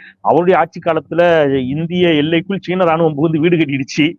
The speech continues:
இந்திய எல்லைக்குள் ரோடே போட்டுட்டாங்க, அதை பத்தி பேச மறுக்கிறார். பயங்கரவாதிகள் ராணுவ வீரர்களே பலி வாங்குகிறார்கள், கொலை செய்கிறார்கள் புல்வாமாவுல, அதை பற்றி வாயே திறக்க மறுக்கிறார். மணிப்பூர் பற்றி எரிகிறது வாய் திறக்க மறுக்கிறார்.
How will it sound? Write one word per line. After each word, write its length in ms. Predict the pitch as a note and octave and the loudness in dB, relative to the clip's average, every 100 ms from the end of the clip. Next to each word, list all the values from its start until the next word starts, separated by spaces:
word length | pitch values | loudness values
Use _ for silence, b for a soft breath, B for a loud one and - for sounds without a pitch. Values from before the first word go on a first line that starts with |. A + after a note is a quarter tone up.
| B B B _ | B B B _
இந்திய 260 | D#3 F3 | -2 0
எல்லைக்குள் 380 | E3 E3+ D3+ E3+ | 2 0 2 0
ரோடே 380 | C#3+ C3+ F#3+ G3+ E3 | 2 2 4 2 2
போட்டுட்டாங்க, 440 | E3 D3+ D3+ D3+ | -2 -2 -4 -2
அதை 220 | D#3 C3+ | 0 0
பத்தி 180 | D3+ D#3+ | -2 -6
பேச 300 | C#3+ D#3 D3+ | -4 -2 0
மறுக்கிறார். 520 | C#3+ C#3 C#3+ C#3 D3 B B B _ C3+ | -2 -4 -4 -2 -2 B B B _ -2
பயங்கரவாதிகள் 680 | E3+ F#3+ F3 E3+ E3 D3+ C3+ | 0 2 2 2 0 0 0
ராணுவ 340 | A#2 D3 G3+ | 0 0 4
வீரர்களே 1120 | G3+ G3 F#3 F#3+ F#3+ E3+ D#3+ C#3+ C#3 C3 B2+ B2 | 4 2 2 2 4 2 2 2 0 0 0 -2
பலி 180 | C#3 D#3 | -2 0
வாங்குகிறார்கள், 600 | E3 D#3 C#3+ C#3+ C3+ D3 C#3+ | 0 -2 -2 0 0 -4 -6
கொலை 200 | C#3+ D#3 | -2 -2
செய்கிறார்கள் 580 | - C#3+ C#3 C3 D3 D#3 _ - | -2 -2 -2 0 -2 -6 _ -2
புல்வாமாவுல, 440 | D3 D3+ D3+ C#3 D3 | 0 2 2 2 2
அதை 220 | C3 C#3 | 2 0
பற்றி 220 | D3+ D3 | -2 -2
வாயே 320 | D3 B2+ C#3 D3+ | 0 2 2 0
திறக்க 260 | - C3+ C3+ | -2 -6 -4
மறுக்கிறார். 460 | C3 A#2+ C3 C3+ - b b b - | -4 0 0 0 -4 b b b -4
மணிப்பூர் 320 | C#3 E3+ F3 D3 | -2 0 0 0
பற்றி 260 | C3+ E3+ | -2 0
எரிகிறது 280 | D3+ D3+ C#3+ | 2 2 2
வாய் 180 | C3 C#3+ | 2 2
திறக்க 220 | C#3+ C3 | 0 -2
மறுக்கிறார். 520 | C3+ B2 A#2+ B2+ - | -4 -2 0 0 -2